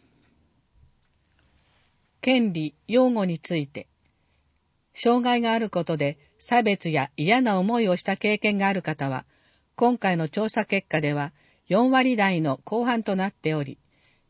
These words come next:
前回調査より四点六ポイントの増加となっており、課題が伺えます。また、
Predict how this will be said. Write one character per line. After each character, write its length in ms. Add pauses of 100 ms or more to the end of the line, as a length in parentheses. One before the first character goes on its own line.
(140)
前 220
回 240
調 200
査 180
よ 140
り 200 (160)
四 200
点 240
六 240
ポ 140
イ 60
ン 20
ト 140
の 100
増 180
加 140
と 140
な 140
っ 40
て 200
お 60
り、 140 (320)
課 140
題 220
が 200
伺 380
え 80
ま 120
す。 200 (960)
ま 180
た、 220